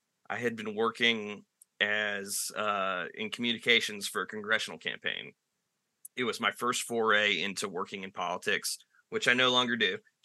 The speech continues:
And I thought I was sort of getting out of music. I had played for a long time in a band called Doctor Powerful and many bands before that. And Doctor Powerful sort of,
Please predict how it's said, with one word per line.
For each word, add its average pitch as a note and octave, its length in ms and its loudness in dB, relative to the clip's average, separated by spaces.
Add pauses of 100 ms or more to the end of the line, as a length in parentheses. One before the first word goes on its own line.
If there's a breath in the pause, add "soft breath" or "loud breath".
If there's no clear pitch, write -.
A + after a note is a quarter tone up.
(280)
And G#2 260 4
I G2+ 60 4
thought B2 300 6
I C3 80 8
was G#2+ 200 0
sort A#2+ 240 0
of B2+ 120 -2
getting G#2+ 240 -2
out G#2 120 4
of G2 60 2
music. G2 420 -4
I G2 120 0
had G#2 180 -12
played A#2+ 340 4
for A2 140 -2
a G#2 80 2
long G#2+ 220 0
time A2 260 2
in G#2+ 60 2
a - 20 -2
band G#2 220 0
called G2+ 180 -4
Doctor G2 240 0
Powerful F#2+ 540 0
and F#2 120 -8
many G2 200 -2
bands G2+ 280 -2
before G2+ 340 -6
that. F#2 360 0
And G2 240 -2
Doctor A2 240 4
Powerful A2+ 460 4
sort A2 280 0
of, G#2+ 120 0